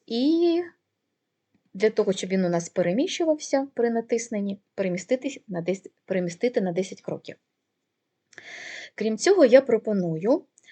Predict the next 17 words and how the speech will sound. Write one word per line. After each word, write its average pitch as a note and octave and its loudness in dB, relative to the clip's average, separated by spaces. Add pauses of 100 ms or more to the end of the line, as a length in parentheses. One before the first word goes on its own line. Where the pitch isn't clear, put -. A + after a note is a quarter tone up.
(300)
а, F#3+ 4 (480)
розглянути C4 4
образи G#3+ 4
нашого G3+ 0
восьминога. F#3+ -2
Оскільки E4+ 0 (160)
у G#3 -6
нього A3+ 2
їх F#3+ -4
кілька, G3+ -4 (500)
то A3 -6
я B3+ 10
залишу A3 2
перший - 4
і - -8
другий F3 -4
образи, C4+ 2